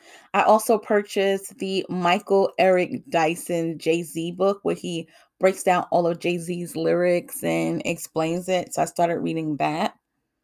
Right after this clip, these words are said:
Um, my internet pastor, Michael Todd,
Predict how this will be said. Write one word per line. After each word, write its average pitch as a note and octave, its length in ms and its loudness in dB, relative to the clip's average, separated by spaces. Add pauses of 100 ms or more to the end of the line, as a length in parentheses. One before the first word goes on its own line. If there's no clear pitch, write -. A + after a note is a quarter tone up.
(880)
Um, G3+ 500 6
my F#3+ 320 2
internet A3+ 580 4
pastor, G#3+ 760 2
Michael F#3 400 2
Todd, F3+ 600 2